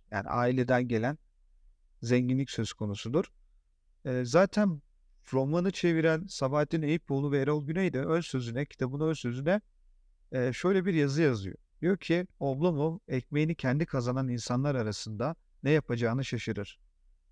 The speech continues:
Böyle bir hayat için küçükten hazırlanmamış olan iradesi yavaş yavaş söner.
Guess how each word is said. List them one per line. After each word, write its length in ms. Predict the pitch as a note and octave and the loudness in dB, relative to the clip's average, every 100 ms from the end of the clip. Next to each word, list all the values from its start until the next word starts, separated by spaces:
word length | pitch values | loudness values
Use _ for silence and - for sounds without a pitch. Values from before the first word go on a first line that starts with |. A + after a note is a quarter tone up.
| _ | _
Böyle 280 | C3+ F3+ F#3 | 0 2 4
bir 120 | D3 | 2
hayat 300 | C3+ D3 D#3 | 4 2 2
için 260 | A2+ - D3 | -2 -4 -6
küçükten 420 | - - - D#3 | -6 -16 -4 -2
hazırlanmamış 720 | C#3 A#2+ C3 C#3+ D#3 C3 G#2+ A2+ | 0 -2 0 2 2 0 -2 -4
olan 200 | A2 A2 | -2 -2
iradesi 640 | A2+ A2 A2+ - D#3 F3 _ _ - - | 0 -2 -4 -2 0 0 _ _ -20 -6
yavaş 360 | B2 C#3+ D#3 B2 | 0 0 0 -2
yavaş 240 | B2+ C#3 | -2 -2
söner. 460 | - A#2+ A2+ G#2 | -4 -2 -2 -4